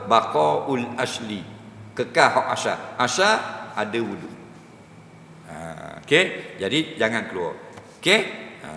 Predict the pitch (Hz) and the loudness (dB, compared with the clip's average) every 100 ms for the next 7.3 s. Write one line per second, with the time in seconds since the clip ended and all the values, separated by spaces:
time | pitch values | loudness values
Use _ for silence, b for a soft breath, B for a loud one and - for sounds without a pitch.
0 | 80 71 65 - - B B - 113 131 | -12 -12 -14 -16 -20 B B 0 2 6
1 | 151 160 185 175 185 185 185 180 190 185 | 6 6 6 6 6 2 2 0 2 2
2 | 185 180 196 - 143 160 190 165 - 180 | 2 4 4 6 8 8 6 2 2 4
3 | 175 185 175 180 170 175 180 180 170 185 | 4 6 6 6 4 4 2 6 6 6
4 | 226 - - - 110 131 123 104 95 82 | 2 -2 -12 -2 2 2 0 -4 -8 -10
5 | - - - - - - - - - - | -14 -20 -20 -20 -20 -20 -20 -20 -20 -20
6 | - - 170 233 240 175 175 170 202 220 | -18 4 6 10 12 12 8 4 8 12
7 | 214 240 277 | 12 12 8